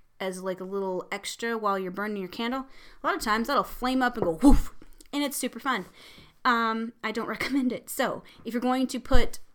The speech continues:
drip it into an already burning candle, do it on the wax part, do it on, don't do it on the,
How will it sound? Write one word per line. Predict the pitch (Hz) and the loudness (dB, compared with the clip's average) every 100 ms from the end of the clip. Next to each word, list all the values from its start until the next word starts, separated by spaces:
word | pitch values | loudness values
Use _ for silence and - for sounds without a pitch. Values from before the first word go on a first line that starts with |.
| _ _ _ - 208 | _ _ _ -18 -10
drip | 247 254 254 | -4 -2 -2
it | - | -2
into | 233 233 - 233 | 0 -2 0 -4
an | 202 | -2
already | - 196 208 208 202 180 - | -2 0 0 -2 -6 -8 -2
burning | 202 208 226 | -2 0 -2
candle, | 233 247 247 262 | -2 -2 -2 -2
do | 254 226 240 | -4 -4 -6
it | |
on | 254 269 | -2 -2
the | 285 | 0
wax | 254 170 - | -2 -4 -6
part, | - 220 214 | -4 -4 -4
do | 208 | -10
it | 214 | -8
on, | 226 - | -10 -6
don't | 196 196 | -6 -6
do | 233 233 | -8 -4
it | |
on | 220 208 | -2 -2
the, | 202 202 | -4 -8